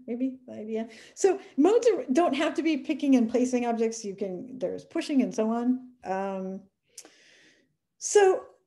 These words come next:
we model the class of meta world problems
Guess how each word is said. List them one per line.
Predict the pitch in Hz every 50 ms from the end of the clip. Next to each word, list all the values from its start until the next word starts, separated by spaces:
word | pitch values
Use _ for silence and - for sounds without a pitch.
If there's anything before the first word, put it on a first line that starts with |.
| _ _ _ _ _ _ _ _ _ -
we | 294 247 311 370 440 523 466
model | 339 285 269 269 269 262 254 254 254 247 247 254 254 247 254
the | - 247 233 214 214 220 214 196 - - _ _ -
class | - - 269 269 277 262 262
of | 247 226
meta | 220 220 220 214
world | 190 185 180 190 190 -
problems | - 214 175 180 196 190 190 196 254 277 262 - - - -